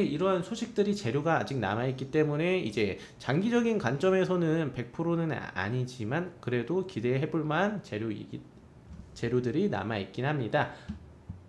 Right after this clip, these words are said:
요즘 코인판 자체가 차트를 보고 기술적 분석을 해서 수익을 내는 방식보다는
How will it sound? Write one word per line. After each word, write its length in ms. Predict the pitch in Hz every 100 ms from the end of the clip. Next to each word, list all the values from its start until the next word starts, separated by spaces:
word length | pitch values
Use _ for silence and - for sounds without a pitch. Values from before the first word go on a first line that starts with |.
| - - - - - - - - - - -
요즘 260 | 156 208 202
코인판 480 | 285 294 269 254 202
자체가 720 | 117 - 190 165 190 104 -
차트를 540 | - 262 - 277 262
보고 280 | 175 165 185
기술적 640 | 185 127 185 180 190 185
분석을 640 | - 143 196 240 240 208 196
해서 600 | 202 233 185 131 135 92
수익을 480 | - 262 262 247 165
내는 300 | 107 127 127
방식보다는 880 | 107 120 - - 123 117 160 165